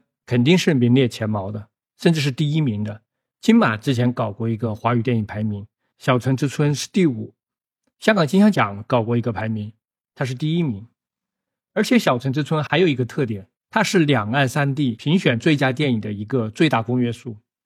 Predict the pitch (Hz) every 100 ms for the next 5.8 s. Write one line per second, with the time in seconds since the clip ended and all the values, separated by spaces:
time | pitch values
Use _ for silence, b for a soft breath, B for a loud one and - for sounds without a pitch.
0 | _ _ _ _ - 180 139 151 117 117
1 | - 156 160 151 101 101 - 110 117 123
2 | 123 _ _ _ - 226 - 120 135 123
3 | 123 120 107 131 113 98 107 104 107 _
4 | _ _ - 131 139 175 151 139 131 117
5 | 175 185 147 120 117 - 117 120